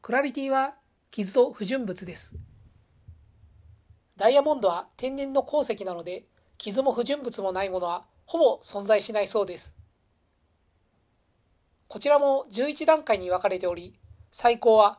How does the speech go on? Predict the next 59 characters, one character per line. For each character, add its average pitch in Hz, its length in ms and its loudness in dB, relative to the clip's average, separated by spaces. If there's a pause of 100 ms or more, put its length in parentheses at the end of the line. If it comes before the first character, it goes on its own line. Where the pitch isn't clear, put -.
(120)
プ 311 100 -2
ロ 294 100 6
が 233 80 8
見 233 140 0
て 254 80 0
も 196 300 -2
傷、 233 460 -6
不 220 160 -6
純 254 200 -2
物 220 160 -2
が 202 100 2
な 185 140 -4
い 180 180 -10
フ - 140 -10
ロ 233 140 8
ー - 20 8
レ 202 100 0
ス 202 100 -12
で 180 120 -14
す。 - 180 -20 (3500)
カ - 120 0
ッ - 60 -12
ト 220 120 4
は 180 240 6 (340)
職 - 240 -8
人 269 160 -6
が 254 140 2
加 - 100 -12
工 254 200 0
し - 100 -4
た 233 220 2 (100)
研 262 180 -6
磨 277 100 2
状 254 200 -2
態 180 160 -6
で 175 100 -10
す。 - 160 -16 (1500)
最 277 280 -2
高 339 140 2
の 330 80 2
も 330 120 2
の 311 80 4
は 185 200 0 (160)
ト - 80 -8
リ 233 120 -8
プ - 100 -8
ル 196 80 -2
エ 202 80 -4
ク - 80 -8
セ 247 100 -4
レ 214 180 -2
ン 202 100 -6
ト 311 360 4
と 302 240 -2
呼 226 80 -2
ば 208 80 6
れ 190 80 2
ま 180 120 -4
す。 - 200 -14